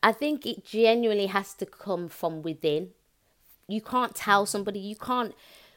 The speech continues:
put up a YouTube video tomorrow with a motivational speech and say, "Guys,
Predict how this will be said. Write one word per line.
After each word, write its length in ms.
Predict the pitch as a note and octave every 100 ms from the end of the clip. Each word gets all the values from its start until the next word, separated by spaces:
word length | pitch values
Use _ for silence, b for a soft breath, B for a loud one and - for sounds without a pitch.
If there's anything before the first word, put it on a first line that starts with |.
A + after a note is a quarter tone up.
| B
put 160 | -
up 140 | A3+ B3
a 20 |
YouTube 460 | F#3+ A3 G#3+ G#3+ F#3+
video 320 | F#3+ G3 F#3
tomorrow 680 | - F#3 F3+ E3+ D#3+ D#3 D#3 B B -
with 120 | F3+
a 40 | F3
motivational 800 | F3+ G3 F#3+ G#3+ F#3+ F3+ F#3 D#3+
speech 380 | - F3 E3 -
and 80 | D#3
say, 260 | F#3 D#3+
"Guys, 380 | D#3 G3+ F#3 E3+